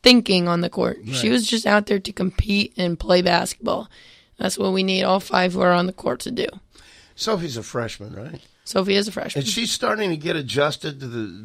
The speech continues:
Speaker 2: the flow of the game because everything I've heard from people who coached her or seen her play bef-, before high school, they really think she's gonna be an outstanding player.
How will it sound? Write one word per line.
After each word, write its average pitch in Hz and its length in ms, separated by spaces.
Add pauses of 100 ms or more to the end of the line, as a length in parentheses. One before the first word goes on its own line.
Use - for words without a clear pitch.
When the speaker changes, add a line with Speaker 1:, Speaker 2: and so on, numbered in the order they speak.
Speaker 2:
the - 20
flow 143 300
of 135 100
the 120 60
game 123 380
because 113 420
everything 170 380
I've 127 120
heard 123 200
from 110 100
people 120 340
who 117 80
coached 113 380
her 107 120
or - 60
seen 120 280
her 101 100
play 110 320
bef-, 92 240 (260)
before 120 500
high 117 200
school, 95 420 (260)
they - 80
really 175 260
think 131 180
she's 117 200
gonna 107 160
be 117 180
an 104 100
outstanding 98 560
player. 101 380